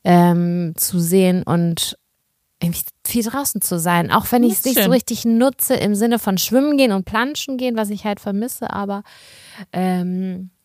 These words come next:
Speaker 1: nächstes Jahr halt wieder. Oder vielleicht muss ich doch einfach selbstsicherer werden oder den Ort finden, the place to be finden, wo ich mich gerne reinfallen lasse ins Wasser.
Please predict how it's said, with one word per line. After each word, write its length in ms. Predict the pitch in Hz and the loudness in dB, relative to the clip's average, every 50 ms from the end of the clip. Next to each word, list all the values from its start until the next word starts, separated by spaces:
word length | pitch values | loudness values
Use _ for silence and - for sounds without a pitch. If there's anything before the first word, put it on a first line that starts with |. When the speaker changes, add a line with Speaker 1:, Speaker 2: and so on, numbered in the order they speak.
| _ _ 233 | _ _ -4
Speaker 1:
nächstes 380 | 240 240 226 - - 165 - - | -4 -4 -4 -4 -6 -8 -6 -4
Jahr 140 | 160 160 160 | -4 -2 -2
halt 180 | 160 160 - | -4 -4 -6
wieder. 200 | 170 160 170 - | -4 -4 0 2
Oder 220 | - 220 226 226 202 | 4 6 6 6 4
vielleicht 260 | - - 202 202 - | 2 -2 -4 -4 -4
muss 100 | 226 208 | -4 -6
ich 60 | 190 - | -4 -4
doch 100 | 202 185 | -4 -4
einfach 200 | 185 175 180 170 | -4 -4 -4 -4
selbstsicherer 760 | - - - 151 156 - - - 180 - 190 165 156 156 147 - | -4 -4 -6 -6 -6 -6 -8 -8 -8 -8 -6 -4 -4 -4 -2 -2
werden 280 | 160 156 151 151 165 | -2 -2 -2 0 0
oder 160 | 175 180 180 | 0 2 2
den 180 | 175 185 180 - | 2 0 -2 0
Ort 280 | - 143 180 196 196 - | 2 4 4 4 2 0
finden, 540 | - 196 175 165 156 160 170 165 165 160 170 | -2 -2 -2 -2 -4 -4 -2 -2 -2 -2 -2
the 60 | 226 | -2
place 300 | 208 - 254 269 294 285 - | 0 4 4 4 4 4 2
to 120 | - 294 | -2 -2
be 180 | 247 277 285 285 | -2 0 0 -2
finden, 480 | - - 294 294 302 277 220 196 185 | -2 -4 -4 -4 -4 -4 -4 -4 -2
wo 80 | 180 196 | 0 0
ich 140 | 214 202 - | -2 0 -2
mich 180 | 240 226 - | -4 -4 -2
gerne 300 | - 233 233 240 240 233 | -2 -2 -2 0 0 0
reinfallen 1400 | 214 233 240 247 254 254 226 175 175 156 - - - - - - - _ _ - - - - - 175 160 165 160 | 0 0 0 0 0 0 -2 -2 -2 -4 -4 -8 -14 -18 -20 -20 -20 _ _ -20 -20 -14 -6 -2 -2 -2 0 -2
lasse 260 | 147 147 151 - 165 | -2 -2 -4 -4 -8
ins 220 | - - 139 139 - | -10 -10 -10 -10 -10
Wasser. 320 | - - - - - - | -12 -12 -12 -12 -16 -16